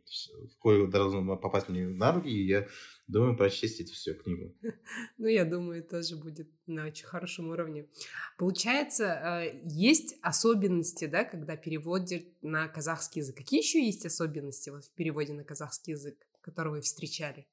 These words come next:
Speaker 1: Главная особенность — это построение предложений, можно так сказать. Потому что в английском языке у нас, как мы знаем, subject, verb, object,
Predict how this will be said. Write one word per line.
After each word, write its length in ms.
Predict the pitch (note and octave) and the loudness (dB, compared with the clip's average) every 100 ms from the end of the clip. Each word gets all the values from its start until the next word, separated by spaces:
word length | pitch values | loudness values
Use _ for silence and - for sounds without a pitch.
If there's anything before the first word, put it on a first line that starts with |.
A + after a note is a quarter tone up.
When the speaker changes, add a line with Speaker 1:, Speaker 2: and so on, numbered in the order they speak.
| _ - | _ 0
Speaker 1:
Главная 400 | A2 C#3 E3+ E3 | 8 10 10 8
особенность — 440 | C#3+ C#3+ D3+ D3 B2+ | 6 6 6 4 -2
это 300 | - A#2 A2+ | 2 2 2
построение 520 | A2+ A2 - A#2 A#2 | 0 -4 2 4 4
предложений, 640 | A2 G2+ F#2+ F#2 D#2+ - _ _ _ _ _ | 2 2 2 0 -4 -12 _ _ _ _ _
можно 340 | F2 F2+ F2+ F2 | -8 -4 -4 -4
так 160 | E2+ | -6
сказать. 460 | - E2+ E2 - - _ _ _ | -4 -6 -6 -8 -16 _ _ _
Потому 380 | - A2+ C#3 C3 | 0 4 6 6
что 420 | A#2 - G2 E2+ - _ - | 4 2 2 2 -4 _ 4
в 60 | |
английском 380 | A2+ C3 C3 A2 | 6 6 4 2
языке 400 | G#2 A2 - G#2+ | 0 -2 2 6
у 120 | G2 | 6
нас, 260 | G2 F#2+ - | 6 4 0
как 220 | G#2+ - | -6 -2
мы 100 | F#2+ | 0
знаем, 220 | F#2+ F2+ | 0 -2
subject, 460 | F2+ A#2+ A2+ G#2+ F#2+ | 0 2 4 2 4
verb, 260 | G2 F2+ - | 4 4 8
object, 480 | E3 F3 F3 F3+ | 8 8 4 2